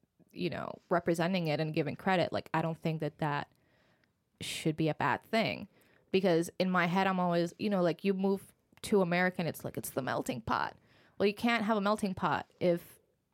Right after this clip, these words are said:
you're separating things.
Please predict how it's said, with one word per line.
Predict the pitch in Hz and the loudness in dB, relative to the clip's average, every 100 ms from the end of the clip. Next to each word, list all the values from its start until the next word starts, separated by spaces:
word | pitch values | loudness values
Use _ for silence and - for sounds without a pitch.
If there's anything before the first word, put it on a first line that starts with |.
| _ - _ - | _ -20 _ -4
you're | 185 180 180 _ _ - 185 180 175 - | 2 4 2 _ _ -16 -14 -12 -14 -12
separating | - - 185 175 156 139 - | -6 0 2 2 2 0 -2
things. | 175 156 143 170 - | -2 -2 -2 -10 -16